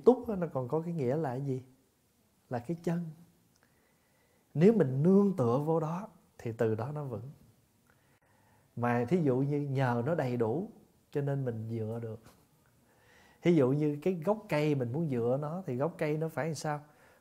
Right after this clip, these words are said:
Rễ nó phải cứng, phải bám vô đất mình mới dám dựa nó chứ. Mà nó, nó mới vừa trồng nó còn yếu xìu mà <laughs> ai dám dựa nó. À, hay là một cái người nào đó mình nói,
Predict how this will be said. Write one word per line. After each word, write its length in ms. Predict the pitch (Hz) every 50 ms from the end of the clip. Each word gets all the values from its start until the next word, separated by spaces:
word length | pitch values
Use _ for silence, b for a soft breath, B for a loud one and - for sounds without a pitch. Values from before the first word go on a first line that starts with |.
| b _
Rễ 340 | - 110 117 110 107 127 165
nó 80 | 180 190
phải 180 | 175 - 131 135
cứng, 460 | - - - 202 214 254 294 - - - - -
phải 140 | - - 147
bám 360 | 165 151 160 175 196 262 277
vô 120 | 226 185 160
đất 200 | 175 220 226 -
mình 140 | 147 139 139
mới 120 | 170 180
dám 220 | 180 190 220 220
dựa 260 | 170 127 120 123 151 165
nó 60 | 175 196 202 -
chứ. 120 | 214 226 - - _ _ _ b b b b b b b b b b b b b
Mà 180 | - 151 156 160
nó, 280 | 156 175 180 185 190 185
nó 180 | 180 185 185
mới 280 | 190 180 190 208 240 233 175
vừa 140 | 151 139
trồng 320 | 135 139 139 131 139 143 143
nó 80 | 170
còn 220 | 185 - 139 139 156
yếu 120 | 185 208
xìu 380 | 196 - - 143 139 139 139 135
mà 200 | 135 139 135 143
<laughs> 60 | -
ai 220 | - - 180 160
dám 240 | 135 - - 185 190
dựa 240 | 160 135 127 127 139 151
nó. 140 | 165 202 240 - - b b b b b b b b b b b b b b b _
À, 300 | - - 117 - 123 131 139 _ _ b b b b b
hay 200 | _ - 147 151
là 160 | 147 135 123 120
một 240 | 117 117 113 113
cái 100 | 117 175
người 360 | 180 160 135 127 123 120 117 113
nào 160 | 120 117 139
đó 60 | 147 139
mình 140 | 127 120 113
nói, 160 | 131 151 165